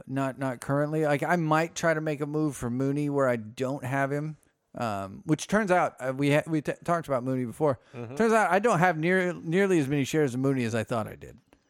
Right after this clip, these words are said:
Speaker 1: Um, I have plenty of Mooney
Speaker 2: That's why,
Speaker 1: to
Speaker 2: that's why
Speaker 1: improve
Speaker 2: he's
Speaker 1: upon.
Speaker 2: having a decent year.
Speaker 1: <laughs> Yeah, watch. Damn it! Fucking give him, give him the old Chad curse.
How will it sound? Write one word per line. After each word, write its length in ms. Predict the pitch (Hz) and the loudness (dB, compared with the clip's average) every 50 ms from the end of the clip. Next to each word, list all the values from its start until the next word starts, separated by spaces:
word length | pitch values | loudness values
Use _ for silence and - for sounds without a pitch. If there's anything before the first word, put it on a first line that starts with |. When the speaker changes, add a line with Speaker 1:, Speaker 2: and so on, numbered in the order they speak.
| _ _ _ _ _ _ _ - | _ _ _ _ _ _ _ -2
Speaker 1:
Um, 480 | 123 123 117 113 107 101 101 104 104 - - _ _ _ _ _ _ _ - | 0 2 2 2 0 0 -2 -4 -4 -8 -14 _ _ _ _ _ _ _ -2
I 80 | - 151 | 0 0
have 140 | 160 147 - | 0 0 0
plenty 220 | - 156 160 156 151 | 0 0 2 4 2
of 100 | 139 127 123 120 - | 2 0 -2 -4 -4
Mooney 0 | |
Speaker 2:
That's 300 | 139 139 151 151 147 143 | 0 2 4 4 4 4
why, 60 | 131 | 2
Speaker 1:
to 120 | 120 - 139 | 2 2 0
Speaker 2:
that's 140 | 131 127 117 | 0 0 0
why 60 | - | 2
Speaker 1:
improve 100 | 143 135 - | 2 2 0
Speaker 2:
he's 100 | 127 - | 0 -2
Speaker 1:
upon. 120 | - 123 | -2 -2
Speaker 2:
having 140 | 120 127 123 | -2 -2 -6
a 60 | 123 | -8
decent 380 | 107 - 113 113 - - 95 - | -8 -10 -14 -14 -14 -14 -16 -14
year. 240 | 117 113 107 110 - - - - | -14 -12 -12 -14 -14 -12 -2 0
Speaker 1:
<laughs> 460 | 160 131 - - 160 135 135 127 120 - - - - _ _ - | 0 2 2 2 2 4 2 0 0 -4 -10 -20 -20 _ _ 4
Yeah, 180 | 180 185 175 | 4 6 8
watch. 420 | 175 196 196 170 - - - - - - _ _ _ - - _ _ - _ _ | 8 8 6 6 4 0 -12 -18 -20 -20 _ _ _ -20 -20 _ _ -20 _ _
Damn 240 | - 110 101 98 98 | -6 -6 -4 -4 -6
it! 120 | 104 - - _ _ _ _ _ _ - _ _ _ _ - _ _ _ _ - | -8 -10 -14 _ _ _ _ _ _ -20 _ _ _ _ -20 _ _ _ _ -16
Fucking 600 | _ 127 117 - 113 110 113 110 113 113 120 139 139 | _ -14 -10 -8 -8 -6 -6 -6 -8 -8 -8 -8 0
give 160 | 123 139 135 | 0 0 2
him, 200 | 135 127 123 113 - 139 | 2 -2 -4 -4 -6 -2
give 160 | 127 131 131 | -2 -2 0
him 40 | 135 | 0
the 80 | 135 131 | 0 2
old 220 | 131 135 135 - | 2 2 2 2
Chad 320 | - 147 143 139 131 120 | 2 2 2 2 2 0
curse. 440 | - 151 151 139 123 113 - - - | 0 2 2 2 2 0 -4 -10 -14